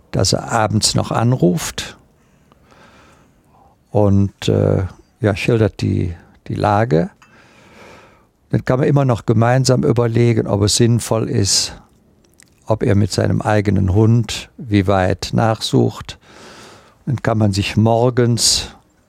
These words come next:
bei so einer Witterung bei erstem Tageslicht verabreden. Das ist vor allen Dingen auch für den Ulf Muß ist das ja ganz wichtig. Äh, wenn er nachsucht, dann kann er seinen Hund direkt mit zu seiner Arbeit nehmen.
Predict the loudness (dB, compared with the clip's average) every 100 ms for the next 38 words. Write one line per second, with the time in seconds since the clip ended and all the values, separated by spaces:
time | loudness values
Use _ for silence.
0 | _ _ _ _ _ _ _ _ _ -20
1 | _ _ -4 0 2 2 2 -2 -2 -2
2 | 0 -2 -6 _ -20 -4 -2 2 0 0
3 | -6 0 0 2 0 0 -2 -2 -4 -4
4 | -2 0 0 0 -6 -8 -20 -20 -20 -20
5 | -20 -4 -4 0 0 2 2 2 0 2
6 | 0 -2 -2 -2 2 2 0 0 2 2
7 | 0 -2 -4 -2 0 0 0 0 0 0
8 | 0 0 0 -2 -4 -6 -6 -12 -16 -20
9 | -20 -20 -20 -20 _ _ -2 0 2 0
10 | 2 2 2 2 0 -2 -2 -2 -4 -12
11 | -10 -6 -6 -2 -2 0 0 2 2 2
12 | 2 2 2 0 -2 -2 -2 -2 -2 -2
13 | -2 0 0 0 0 2 0 0 2 4
14 | 4 2